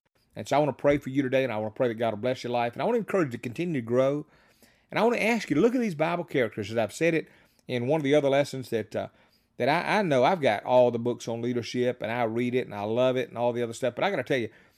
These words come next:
in my opinion, the greatest how-to book in the world is the Bible. It tells you how to build a life, how to build a marriage, how to handle your finances,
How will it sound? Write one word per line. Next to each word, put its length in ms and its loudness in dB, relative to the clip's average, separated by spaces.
in 140 -2
my 200 0
opinion, 400 0
the 40 -4
greatest 340 2
how-to 360 -2
book 260 0
in 60 -6
the 80 -4
world 280 0
is 100 -8
the 80 -4
Bible. 360 0
It 100 -8
tells 220 -2
you 60 -8
how 100 -2
to 60 -4
build 220 -4
a 40 -4
life, 420 -2
how 100 -4
to 60 -8
build 180 -6
a 20 -12
marriage, 440 -2
how 100 -6
to 60 -6
handle 220 -8
your 120 -12
finances, 640 -6